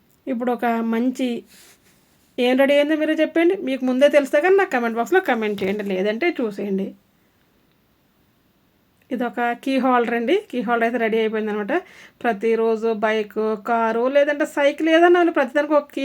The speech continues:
అయితే ఉంటూ ఉంటుంది కదా, లేదంటే ఇంటికి వేసే కీ కూడా ఉంటుంది. ఇవైతే కానీ చక్కగా కీ అయితే హోల్డ్ అయితే హోల్డ్ చేసుకోవచ్చు అనమాట. ఈ హోల్డర్కి ఇలా డబల్ సైడ్ టేప్ డబల్ అయితే స్టిక్ చేశానండి నేను, కొద్దిగా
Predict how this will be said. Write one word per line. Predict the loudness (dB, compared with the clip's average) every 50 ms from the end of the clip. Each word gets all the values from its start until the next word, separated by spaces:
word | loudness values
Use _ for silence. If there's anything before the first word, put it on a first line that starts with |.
| 4 4
అయితే | 6 6 4 4 4
ఉంటూ | 2 0 0 0
ఉంటుంది | 0 -2 -2 -2 0
కదా, | 0 0 0 0
లేదంటే | 0 -2 -2 -2 -2 -4
ఇంటికి | -2 -4 -4 0 0 0
వేసే | 2 2 0 -2 -2
కీ | -4 -6 -2 -2
కూడా | 0 0 0 -2 -2
ఉంటుంది. | -4 -6 -4 -4 -4 -6 -6 -10 -20 _ _ _ _ _ _ _ _ _ _ _ _ -8 -4
ఇవైతే | -4 -2 -2 -2 -2 -4 -4 -2 -2
కానీ | -4 -2 -2
చక్కగా | -4 -6 -2 -4 -4 -4 -4
కీ | -4 -4 -2 -2
అయితే | -2 -2 -2 -2
హోల్డ్ | -2 -2 -2 -2 -2 -2 -4
అయితే | -2 -2 -4 -4 -6 _ _ _
హోల్డ్ | -4 -4 -2 -2 -4
చేసుకోవచ్చు | -4 -4 -6 -6 -6 -4
అనమాట. | -4 -4 -4 -4 -6 -6 -6 -4
ఈ | -4 -4 -2
హోల్డర్కి | 0 0 0 -2 -2 -6 -4 -4 -6 -6 -6 _ _ _ _ _ _ _ _ _ _ _ _ _ -4
ఇలా | -2 0 0
డబల్ | 0 -2 -2 -4 -2
సైడ్ | -4 -4 -2 -4
టేప్ | -6 -4 -4 -6 -6 -4 -2 -2
డబల్ | -2 0 2 0 0
అయితే | 0 0 -2
స్టిక్ | -4 -6 -6 -4 -4
చేశానండి | -4 -2 -2 -2 -2 -2 -2 -2
నేను, | -2 -4 -2
కొద్దిగా | -2 -4 -2 -2 -4 -4